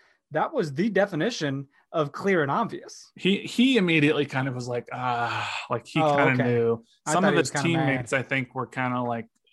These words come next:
Speaker 2: I think, I don't know, by contract, soccer players are required to go argue with refs after a call goes against their team.
Speaker 1: Yeah, you
Speaker 2: Yeah.
Speaker 1: gotta do it. It's like, it's in your contract for sure.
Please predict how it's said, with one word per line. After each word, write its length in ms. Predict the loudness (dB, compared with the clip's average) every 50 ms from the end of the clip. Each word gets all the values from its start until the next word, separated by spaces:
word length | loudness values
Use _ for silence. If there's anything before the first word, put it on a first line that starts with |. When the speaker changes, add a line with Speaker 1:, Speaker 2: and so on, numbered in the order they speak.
| _ _ _ _ _ _ _ _ -8
Speaker 2:
I 60 | -4
think, 260 | -2 -2 -2 -2 -6 -10 _ _ -8
I 80 | -6 -6
don't 120 | -4 -4
know, 200 | -6 -10 -12 -12 _ _ _ _ _
by 160 | -4 -4 -4
contract, 640 | -4 -2 -2 0 0 0 0 -2 -2 -2 -2 -4
soccer 320 | -4 -6 -6 -4 -4 -6 -6
players 340 | -4 -4 -2 -2 -2 -2 -2
are 80 | -2
required 400 | -4 -4 -4 -4 -4 -2 -2 -4 -4
to 60 | -4
go 140 | -6 -4 -4
argue 300 | -4 -4 -4 -4 -4 -4
with 80 | -4 -4
refs 340 | -4 -4 -4 -4 -4 -4
after 260 | -6 -6 -6 -4 -6 -8
a 60 | -4
call 220 | 0 0 0 0
goes 180 | 0 -2 -4 -4
against 260 | -4 -4 -4 -4 -4
their 120 | -6 -6
team. 320 | -6 -4 -4 -4 -4 -4 -8 -12 _ _ _ _ _ _ _ _ _ -8
Speaker 1:
Yeah, 260 | -2 0 0 0 0
you 120 | -4 -6 -2
Speaker 2:
Yeah. 20 |
Speaker 1:
gotta 260 | 0 2 2 2 2 0
do 220 | -2 -2 -2 -2
it. 80 | -2 -4
It's 140 | -4 -6
like, 160 | -6 -6 -6 -8
it's 160 | -8 -6 -4
in 120 | -4 -4
your 100 | -4 -6
contract 480 | -6 -4 -6 -4 -6 -6 -6 -8 -8 -10
for 60 | -14
sure. 360 | -12 -10 -8 -8 -8 -8 -10